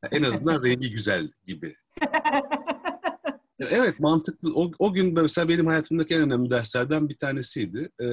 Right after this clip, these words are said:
Speaker 1: o zamandan beri de belki biraz daha, daha az acımasız olmaya çalışıyorum şarapla alakalı.
Speaker 2: Evet,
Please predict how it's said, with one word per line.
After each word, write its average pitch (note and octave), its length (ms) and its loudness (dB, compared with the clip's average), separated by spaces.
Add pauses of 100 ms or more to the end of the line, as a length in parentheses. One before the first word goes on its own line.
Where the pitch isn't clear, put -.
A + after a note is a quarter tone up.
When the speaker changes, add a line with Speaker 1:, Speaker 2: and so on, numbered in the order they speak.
(160)
Speaker 1:
o E3+ 120 0
zamandan B2 540 2
beri D3 180 0
de D3 120 -2
belki C3+ 300 -2
biraz B2 340 -2
daha, C#3 300 -4 (680)
daha C#3 160 -2
az B2 220 0
acımasız A2 460 -2
olmaya G#2 300 2
çalışıyorum A2+ 480 -2
şarapla D#2+ 380 -8
alakalı. C2 340 -12 (800)
Speaker 2:
Evet, E3 220 -8